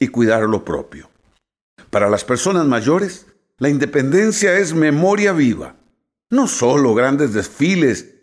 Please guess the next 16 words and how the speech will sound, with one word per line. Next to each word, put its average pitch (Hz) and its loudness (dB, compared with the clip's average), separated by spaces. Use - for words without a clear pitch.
sino 190 0
también 175 -2
caminos, 151 0
escuelas, 170 -2
colegios, 135 0
hospitales 175 -2
construidos 165 0
y 160 0
esfuerzos 139 -2
compartidos. 87 -6
Hoy 151 0
les 110 -4
toca 139 -2
ser 143 0
el 120 0
puente 139 -2